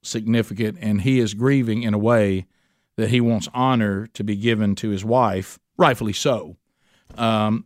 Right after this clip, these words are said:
and, uh, let's face it, they've been through a lot together. Uh, but again, you see God, you know, working this out in his time. Uh, it, it, you know, here's Abraham, who is older,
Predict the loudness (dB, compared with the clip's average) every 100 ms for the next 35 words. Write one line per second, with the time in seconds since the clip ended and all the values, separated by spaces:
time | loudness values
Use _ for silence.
0 | -2 0 2 2 0 -2 -2 2 2 2
1 | 0 0 2 2 0 -2 -2 -4 -8 _
2 | _ _ _ _ _ -6 -6 -6 -14 _
3 | _ _ _ _ _ _ -2 0 2 0
4 | 4 6 6 2 -2 -2 0 2 0 0
5 | 0 -2 0 0 0 2 4 4 2 -2
6 | -10 _ _ _ _ _ _ _ -6 0
7 | 2 2 2 0 0 0 0 0 0 -2
8 | -4 -4 -2 -4 0 0 2 0 -2 -4
9 | _ _ _ _ -12 -8 -6 -6 -4 -6
10 | _ -6 0 2 2 4 4 4 2 0
11 | 2 0 2 2 2 2 2 0 0 0
12 | 0 -2 -6